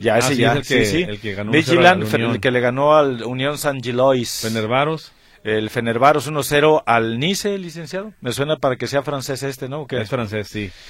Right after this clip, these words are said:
Speaker 1: Y luego
Speaker 2: Luego
Speaker 1: ten-
Speaker 2: el, el Karabakh, este ya es más conocido, que perdió tres cero con el Ajax.
Speaker 1: Ajá, ya
Speaker 2: Y
Speaker 1: el
Speaker 2: este
Speaker 1: Ajax.
Speaker 2: partido, el que sigue, sí es muy especial porque se jugó en Serbia, es el Maccabi Tel Aviv de Israel.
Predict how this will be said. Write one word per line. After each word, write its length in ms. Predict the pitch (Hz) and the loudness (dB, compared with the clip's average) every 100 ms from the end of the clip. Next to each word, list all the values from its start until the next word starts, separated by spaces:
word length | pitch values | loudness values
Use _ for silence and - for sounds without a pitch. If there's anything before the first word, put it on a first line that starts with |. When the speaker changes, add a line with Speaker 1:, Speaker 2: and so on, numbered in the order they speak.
| - | -14
Speaker 1:
Y 80 | - | -2
luego 220 | 131 175 | 2 4
Speaker 2:
Luego 160 | 143 131 | 4 2
Speaker 1:
ten- 80 | 131 | -2
Speaker 2:
el, 60 | |
el 40 | 123 | 0
Karabakh, 480 | 127 131 139 170 185 | 2 4 6 4 2
este 240 | 120 113 | -8 -4
ya 80 | 113 | -4
es 60 | 117 | -4
más 140 | 127 | -6
conocido, 560 | 135 139 147 165 160 180 107 | -6 -6 -4 -2 -2 -4 -8
que 80 | |
perdió 280 | 110 107 107 | -10 -8 -8
tres 180 | 110 120 | -10 -6
cero 220 | 123 123 | -4 -4
con 140 | 120 127 | -6 -6
el 120 | 127 | -2
Ajax. 480 | 151 147 104 - _ | -2 -2 -6 -12 _
Speaker 1:
Ajá, 480 | - 113 110 123 170 160 - | 0 0 2 2 0 -8 -6
ya 140 | 95 | 2
Speaker 2:
Y 60 | 98 | 4
Speaker 1:
el 40 | |
Speaker 2:
este 140 | 117 117 | 4 4
Speaker 1:
Ajax. 100 | 123 | 6
Speaker 2:
partido, 480 | 139 156 175 185 190 | 4 4 2 2 0
el 120 | 135 117 | -6 -8
que 100 | 127 | -6
sigue, 300 | 151 160 170 | -4 -4 -4
sí 160 | 147 | -4
es 80 | 156 | -6
muy 160 | 160 160 | -4 -6
especial 460 | 135 151 151 156 | -6 -2 -2 -2
porque 260 | 143 120 113 | -4 -8 -8
se 100 | 107 | -10
jugó 300 | - 113 127 | -8 -4 -4
en 80 | 131 | -2
Serbia, 560 | 151 143 120 117 127 _ _ _ _ _ _ | 0 0 -2 -4 -6 _ _ _ _ _ _
es 240 | 110 - | -8 -2
el 240 | 143 127 - | -2 -2 -4
Maccabi 540 | 110 110 104 131 143 | -8 -8 -2 -2 -2
Tel 160 | 139 117 | -4 -2
Aviv 280 | 110 147 175 - | -2 -2 -4 -12
de 200 | - 110 | -8 -6
Israel. 500 | 110 101 110 180 110 | -4 -4 -2 -2 -4